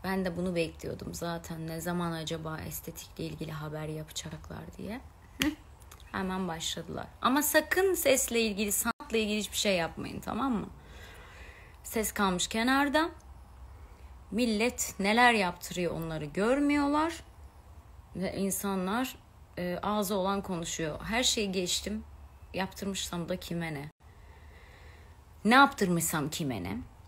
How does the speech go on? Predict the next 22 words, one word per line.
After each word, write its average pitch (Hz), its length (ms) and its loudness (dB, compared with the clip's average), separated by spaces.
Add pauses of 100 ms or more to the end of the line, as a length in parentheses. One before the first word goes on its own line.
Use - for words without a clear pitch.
(460)
Ee, 180 480 4
neyi 185 160 4
yaptırdım 165 520 0
veya 160 200 0
da 156 60 0
ne 160 120 0
yaptırdım 156 560 -2
de, 156 220 -2
de 156 320 -2 (200)
söylememe 165 560 2
gerek - 380 -4
yok. - 240 -4 (880)
Sadece, 185 560 2 (200)
e, 170 300 4 (140)
dün 269 460 6
değil, 247 160 2
evvelsi 196 420 2
gün, 170 220 -6 (160)
e, - 200 -6
bir 214 60 -8
tane, 233 440 2 (760)
e, 180 40 -2